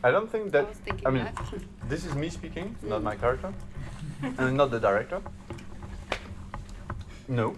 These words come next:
Speaker 1: I don't think so.
Speaker 2: No?
Speaker 1: I think what they lack is a good idea because the, the very idea of doing what they're doing is stupid. It's a bad project. It doesn't take a lot of time to figure it out.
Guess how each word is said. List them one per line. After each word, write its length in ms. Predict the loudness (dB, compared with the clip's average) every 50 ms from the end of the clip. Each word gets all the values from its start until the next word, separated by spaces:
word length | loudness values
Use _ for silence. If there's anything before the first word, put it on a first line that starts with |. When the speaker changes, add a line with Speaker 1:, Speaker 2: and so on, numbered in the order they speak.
| -4 -2 0
Speaker 1:
I 80 | 0
don't 160 | 2 0 0 -2
think 160 | -4 -4 -2
so. 160 | -2 -2 -2
Speaker 2:
No? 80 | -2 -4 -4 -2 -2
Speaker 1:
I 60 | -2
think 200 | 0 -2 0 2
what 140 | 2 4 4
they 220 | 4 2 2 2 2
lack 300 | 4 6 6 6 6 2 -6 -14 -16 -16 -16 -16 -14 -14 -14 -14 -14 -14 -14 -14 -10 -6
is 140 | -4 -4 -2
a 40 | -2
good 200 | -2 2 6 6
idea 260 | 6 6 4 2 -4 -6
because 280 | -6 -6 -8 -6 -4
the, 140 | -4 -6 -6 -6 -10 -14 -14 -12 -12 -12 -12 -14 -16 -18 -18 -18 -18 -18 -18 -18 -18 -18 -18 -18 -16 -10 -6
the 100 | -6 2
very 320 | 6 6 8 8 8 8
idea 320 | 8 6 6 6 4 2 0
of 120 | 0 0 -2
doing 180 | -2 -2 -2
what 160 | -2 -2 0
they're 120 | 0 0 0
doing 240 | 0 0 0 0 -2
is 100 | -4 -6 -8 -12 -14 -8
stupid. 280 | -4 -4 -4 -4 -4 -8 -10 -12 -12 -12 -14 -12 -10 -10 -10 -10 -10 -16 -16 -16 -16 -16 -12 -12
It's 120 | -6 -2
a 60 | 2 8
bad 260 | 8 8 8 8 6
project. 500 | 4 4 4 4 6 4 4 4 2 -6 -16 -16 -16 -16 -16 -16 -16 -16 -16 -14 -14 -16 -14 -10 -8
It 320 | -6 -6 -6 -6 -2 0
doesn't 260 | 2 2 2 2 4 6
take 220 | 8 8 8 8
a 80 | 6 6
lot 400 | 6 4 2 6 8 8 8 8
of 120 | 6 4
time 240 | 2 2 2 2 0
to 80 | -4 -8
figure 360 | -10 -8 -4 0 2 2 2
it 100 | 4 6
out. 240 | 6 6 6 4